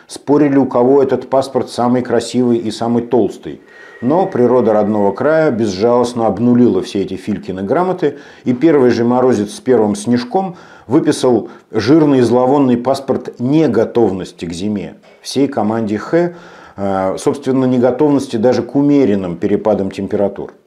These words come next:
Температура опустилась только до пятнадцати, э, градусов, а в деревне Султанбеково Аскинского района сразу же взорвалась котельная, ну, убив, э, одного сотрудника. А, паспорт готовности котельной, кстати говоря, в развалинах обнаружен не был.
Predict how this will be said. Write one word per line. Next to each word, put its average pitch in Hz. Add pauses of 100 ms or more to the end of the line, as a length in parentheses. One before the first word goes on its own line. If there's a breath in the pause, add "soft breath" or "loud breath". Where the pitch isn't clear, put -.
(440 soft breath)
Температура 175
опустилась 156
только 156
до 101
пятнадцати, 120
э, 113
градусов, 185
а 127
в 107
деревне 127 (200)
Султанбеково 117
Аскинского 101
района 165
сразу 143
же 135
взорвалась 110
котельная, 87 (240)
ну, 101
убив, 127
э, 101
одного 110
сотрудника. - (680 loud breath)
А, 95
паспорт - (100)
готовности 123
котельной, 175
кстати 120
говоря, 113
в 110
развалинах 120
обнаружен 104
не 104
был. 69